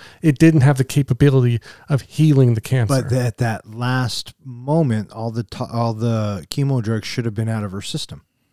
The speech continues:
Speaker 1: Yeah, all the chemo and the toxins.
Speaker 2: And so when she
Speaker 1: Nothing
Speaker 2: picked up
Speaker 1: to
Speaker 2: that,
Speaker 1: fight the can-,
Speaker 2: but when
Speaker 1: cancer.
Speaker 2: she picked up the hammer, since there's no more, uh, stuff fighting the cancer,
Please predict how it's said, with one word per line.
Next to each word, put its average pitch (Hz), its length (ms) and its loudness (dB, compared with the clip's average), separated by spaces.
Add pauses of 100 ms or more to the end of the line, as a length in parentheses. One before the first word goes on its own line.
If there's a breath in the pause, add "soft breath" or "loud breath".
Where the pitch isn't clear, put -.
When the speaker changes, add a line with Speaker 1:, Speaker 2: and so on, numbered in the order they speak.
(100)
Speaker 1:
Yeah, 202 240 6
all 151 140 6
the 156 80 2
chemo 185 420 6
and 151 160 6
the 139 60 6
toxins. 208 320 0
Speaker 2:
And 123 120 2
so 131 140 2
when 113 200 0
she 165 160 2
Speaker 1:
Nothing 175 180 8
Speaker 2:
picked 151 200 6
up - 40 -2
Speaker 1:
to - 60 2
Speaker 2:
that, 139 40 4
Speaker 1:
fight 139 200 0
the 131 120 -2
can-, 160 280 -6
Speaker 2:
but 135 140 4
when 120 120 2
Speaker 1:
cancer. 151 220 2
Speaker 2:
she 120 260 2 (260)
picked 139 240 2
up 120 140 -2
the - 80 -8
hammer, 117 540 0 (400)
since 127 260 0
there's 110 180 0
no 127 140 4
more, 120 280 0 (540)
uh, 98 460 -6 (220)
stuff - 260 0
fighting 123 300 0
the 113 80 -4
cancer, 147 400 0